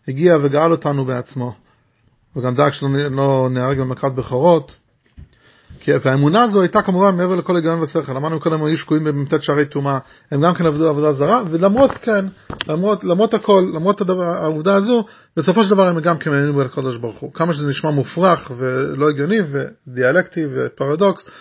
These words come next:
אוקסימורון, כל המילים היפות האלה שמ-, שמבטאים ניגודים, אז זה היה לנו פה ב-, ממש בשיא.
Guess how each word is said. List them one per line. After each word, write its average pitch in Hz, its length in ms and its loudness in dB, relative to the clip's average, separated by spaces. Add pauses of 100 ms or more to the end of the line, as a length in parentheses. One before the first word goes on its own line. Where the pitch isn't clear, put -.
(380)
אוקסימורון, 160 680 0
כל 160 160 -4
המילים 156 340 -4
היפות 139 540 -4
האלה 143 140 0
שמ-, 135 480 -8 (1400)
שמבטאים 135 640 -2
ניגודים, 160 600 2 (640)
אז 127 240 -6
זה 139 260 -2
היה 139 160 2
לנו 143 220 -2
פה 139 260 -2
ב-, 120 460 -4 (320)
ממש 131 300 -2
בשיא. 120 320 -4